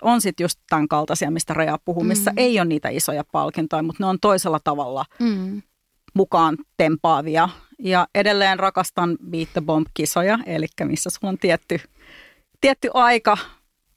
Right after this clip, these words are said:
Speaker 1: sanoa stop, ja sä voitat palkinnon tai rahaa tai mikä ikisin-, ikinä siinä onkaan, niin sitä on mukava yhdessä jännittää, että miten siinä käy sille kisaan osallistujalle. Mut paljon on.
Speaker 2: No,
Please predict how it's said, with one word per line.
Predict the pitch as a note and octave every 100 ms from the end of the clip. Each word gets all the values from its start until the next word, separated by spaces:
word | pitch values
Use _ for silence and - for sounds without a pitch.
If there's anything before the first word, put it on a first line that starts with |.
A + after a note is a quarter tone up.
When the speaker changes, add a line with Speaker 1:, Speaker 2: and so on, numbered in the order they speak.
| _ _ -
Speaker 1:
sanoa | - G3+ F3
stop, | F3+ - E4 - - - _ -
ja | F#3+
sä | F#3+
voitat | E3+ E3 -
palkinnon | - G#3+ G#3+ G#3 G#3 G3+ G3+
tai | G3 F3
rahaa | D3+ E3 D#3+
tai | D#3+ D#3+
mikä | E3+ F3
ikisin-, | E3+ F3 - E3+ -
ikinä | G3 E3+
siinä | D#3+ D#3+ D#3+
onkaan, | E3 E3 D#3+ E3
niin | E3+
sitä | - F3
on | F3+
mukava | F#3 F#3 E3 D#3 - _ -
yhdessä | E3+ D#3+ -
jännittää, | E3 D3+ D3+ D#3+ _ - -
että | - G3+
miten | G3 G3 G3+
siinä | G3+ G3
käy | G3+ -
sille | G3+ - - - _ _ _ _ _
kisaan | F#3+ - D#3
osallistujalle. | - F3+ F#3+ - - - C4 A#3 _ _ _ _ _ _ _ _ -
Mut | C4 -
paljon | F3+ D3 D#3+
on. | - - _ _ _ _ - - _
Speaker 2:
No, | A#3 A#3+